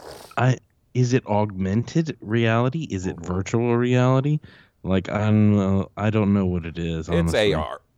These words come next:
Speaker 1: Okay.
Speaker 2: It's augmented reality. Um,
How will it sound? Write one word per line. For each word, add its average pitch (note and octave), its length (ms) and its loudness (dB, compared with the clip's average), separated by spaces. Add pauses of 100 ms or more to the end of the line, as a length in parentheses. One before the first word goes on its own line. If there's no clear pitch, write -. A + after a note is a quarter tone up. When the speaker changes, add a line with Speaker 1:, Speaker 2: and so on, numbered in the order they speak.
(1300)
Speaker 1:
Okay. F2 420 -4
Speaker 2:
It's E2 180 -6
augmented F2+ 600 -4
reality. D2 640 -6 (120)
Um, B2 380 -2